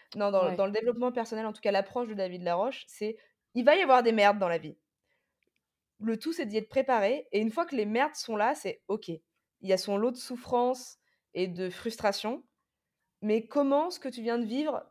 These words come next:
Speaker 1: t'apporte aussi ? Et en fait, j'ai
Speaker 2: Mmh.
Speaker 1: vu que, bah, en faisant pas de sport pendant deux mois, ça me libérait bien deux heures, voire trois avec, heu, la douche, la préparation.
Speaker 2: Ouais,
Speaker 1: Ça me libérait
Speaker 2: voire
Speaker 1: trois heures
Speaker 2: <laughs> trois.
Speaker 1: par jour.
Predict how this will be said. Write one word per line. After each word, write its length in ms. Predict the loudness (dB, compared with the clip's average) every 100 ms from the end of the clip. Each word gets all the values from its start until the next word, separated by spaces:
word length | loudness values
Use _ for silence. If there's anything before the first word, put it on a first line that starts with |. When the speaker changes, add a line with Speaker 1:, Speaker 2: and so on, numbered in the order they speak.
| _
Speaker 1:
t'apporte 440 | 0 2 -2 -4
aussi ? 320 | -10 -10 -16 -18 _ _ _ _ _
Et 80 | -2
en 60 | 0
fait, 160 | -2
j'ai 160 | -2 -6
Speaker 2:
Mmh. 220 | -4 -6
Speaker 1:
vu 40 |
que, 340 | -4 -2 2 2
bah, 140 | 2 2
en 100 | 0
faisant 220 | -2 -4
pas 220 | 2 2
de 80 | 0
sport 320 | -2 2 2
pendant 220 | 2 -4
deux 120 | -6 -4
mois, 320 | -2 -2 -4 _ _ _
ça 200 | 0 0
me 80 | 2
libérait 360 | 2 4 4
bien 220 | 2 0 2
deux 240 | 0 6
heures, 280 | 8 8 2 -16 _
voire 240 | -4 -4
trois 260 | 10 12 12
avec, 400 | 10 4 0 2
heu, 100 | 0
la 120 | 0
douche, 260 | -2 -8 -4
la 80 | -4
préparation. 400 | 0 2 2 0
Speaker 2:
Ouais, 0 |
Speaker 1:
Ça 100 | -4
me 40 | 4
libérait 260 | 6 6
Speaker 2:
voire 20 |
Speaker 1:
trois 280 | 6 4 4
heures 100 | 2
Speaker 2:
<laughs> 20 |
trois. 80 | 0
Speaker 1:
par 120 | -2
jour. 260 | -2 -4